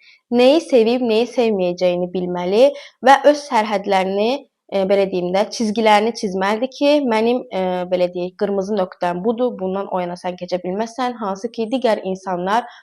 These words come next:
o insana qarşı hörmətsizlik eləyəndə, sizə qarşı hörmətsizlik eləyəndə siz özünüz də fərqinə varasınız ki, artıq bu insan həddini aşıb və siz ona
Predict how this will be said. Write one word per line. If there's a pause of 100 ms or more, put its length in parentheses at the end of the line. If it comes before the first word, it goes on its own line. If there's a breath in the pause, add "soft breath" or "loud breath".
(200 loud breath)
o
insana
qarşı
hörmətsizlik
eləyəndə,
sizə
qarşı
hörmətsizlik
eləyəndə (300 loud breath)
siz (240 loud breath)
özünüz
də
fərqinə
varasınız
ki,
artıq
bu
insan
həddini
aşıb
və
siz
ona